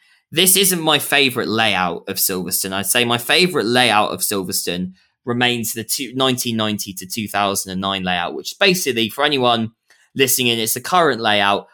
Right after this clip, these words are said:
but the section from Abbey to Brooklands was replaced with this sort of bridge section where there's a mini chicane. Instead of going right at Abbey, you go through a left-right chicane underneath the bridge, and then there's this really fantastic sort of uphill, blind, almost blind uphill right-hander,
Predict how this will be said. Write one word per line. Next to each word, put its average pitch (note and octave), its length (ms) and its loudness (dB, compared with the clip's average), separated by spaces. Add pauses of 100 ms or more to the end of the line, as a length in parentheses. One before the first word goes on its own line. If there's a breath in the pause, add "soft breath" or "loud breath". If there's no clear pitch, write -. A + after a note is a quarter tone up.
(140)
but A#2+ 200 0
the A#2 60 -4
section - 440 0
from C3+ 160 -8
Abbey B2 300 -2
to G#2+ 140 -8
Brooklands G2+ 520 -4
was G2 140 -8
replaced A2 440 -4
with G2+ 140 -6
this G2 160 -6
sort G#2 160 -6
of F#2 140 -10
bridge A2+ 240 -2
section - 360 -4
where G2 100 -4
there's G2 80 -10
a G#2 40 -8
mini A#2+ 220 -2
chicane. A2 300 -6
Instead A2+ 180 -2
of B2 80 -2
going A2+ 180 0
right A#2+ 240 2
at - 60 -10
Abbey, F#2 480 -2 (260 soft breath)
you A2+ 140 -6
go A#2+ 160 0
through A2+ 180 -4
a G#2+ 40 -2
left-right B2+ 440 0
chicane G#2 500 -2
underneath C3 600 0
the G#2+ 60 -4
bridge, G2 300 -2
and G#2 120 -6
then A2 140 -2
there's B2 200 0
this B2+ 160 -6
really E3 480 0
fantastic A#2+ 920 -2 (380)
sort C3 280 0
of A2 260 -2
uphill, B2+ 600 0
blind, D3 380 2
almost F4 340 0
blind F3 380 2
uphill C3 380 0
right-hander, A2+ 800 0